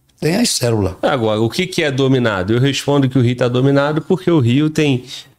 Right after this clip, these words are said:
Speaker 2: um terço do teu território tá na mão de facção criminosa, seja milícia, seja
Speaker 1: Tudo, né?
Speaker 2: né? É, Comando Vermelho e tal. O Estado sabe disso. O Estado não faz nada, então eu entendo que
Speaker 1: Tá dominado.
Speaker 2: tá dominado.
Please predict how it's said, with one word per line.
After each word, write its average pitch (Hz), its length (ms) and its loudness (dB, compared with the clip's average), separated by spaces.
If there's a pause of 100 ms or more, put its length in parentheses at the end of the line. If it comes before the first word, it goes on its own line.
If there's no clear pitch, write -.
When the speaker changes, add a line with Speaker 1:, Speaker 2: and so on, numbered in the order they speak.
(260)
Speaker 2:
um 190 200 2
terço 139 440 2
do 131 80 -2
teu 127 160 -2
território 123 540 0
tá 160 160 -2
na 165 120 0
mão 156 260 2
de 156 100 0
facção 156 460 -2
criminosa, 151 600 2
seja 120 320 0
milícia, 120 680 2
seja 120 600 2
Speaker 1:
Tudo, 117 280 0 (200)
né? 143 200 0 (120)
Speaker 2:
né? 127 260 0 (560)
É, 95 180 -2
Comando 110 340 0
Vermelho 110 480 0
e - 20 -6
tal. 85 300 -6 (580)
O 170 120 4
Estado 190 380 0
sabe 202 300 -2
disso. 170 540 -2
O - 40 -10
Estado 120 360 0
não 123 100 4
faz 143 280 -2
nada, 190 420 0 (240)
então 131 260 0
eu 139 80 4
entendo 143 460 2
que 190 400 2
Speaker 1:
Tá 131 140 -8
dominado. 135 400 0
Speaker 2:
tá 92 120 -2
dominado. 151 580 0